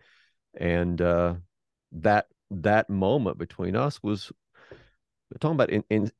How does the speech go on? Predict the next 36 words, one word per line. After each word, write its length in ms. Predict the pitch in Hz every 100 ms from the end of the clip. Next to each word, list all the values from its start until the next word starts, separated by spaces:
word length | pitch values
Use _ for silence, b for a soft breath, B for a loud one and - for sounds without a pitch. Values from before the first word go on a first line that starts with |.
| _
not, 280 | 123 143 -
I 40 | -
mean, 120 | 135
it 60 | 135
was, 220 | 113 -
it 80 | 117
was, 180 | 110
it 80 | 101
was 160 | 104 95
wonderful. 440 | 127 180 165 120
It 40 | 98
was, 140 | 98 92
it 80 |
was 200 | 101 98
loving, 360 | 101 123 143 131
it 100 | 82
was 140 | 92 -
humbling, 500 | 131 139 139 135 107
but 120 | 101
it 60 |
was 100 | 95
also 340 | 110 120 - 104
beautiful 460 | 87 117 165 90
in 80 | 76
a 40 | 67
way, 240 | 57 -
because 480 | 80 - 80 80 -
that 160 | - 76
was 140 | 87
the 80 | 90
connection 520 | 92 92 101 - 65 - b b b _ -
that, 180 | - -
that 180 | 98 101
we 100 | 117
needed. 440 | 160 170 - - - _ _ _ _ _ _ -
And 320 | 98 98 95